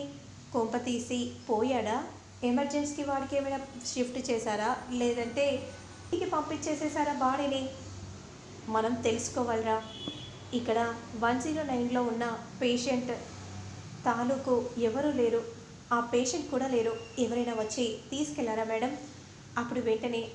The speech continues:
సీసీటీవీ ఫుటేజ్లో చూస్తూ ఉంటుంది. ఇక్కడ నుండి తప్పించుకొని వెళ్ళిపోయాడు. "ఏంటి మీరు అంటుంది?" "అవును, కావాలంటే ఈ సీసీటీవీ ఫుటేజ్ చూడండి"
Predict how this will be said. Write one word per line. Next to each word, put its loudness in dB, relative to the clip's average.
సీసీటీవీ -4
ఫుటేజ్లో 0
చూస్తూ 0
ఉంటుంది. 0
ఇక్కడ 0
నుండి 2
తప్పించుకొని 0
వెళ్ళిపోయాడు. 4
"ఏంటి 4
మీరు 4
అంటుంది?" 2
"అవును, 4
కావాలంటే 2
ఈ -2
సీసీటీవీ -4
ఫుటేజ్ 0
చూడండి" 2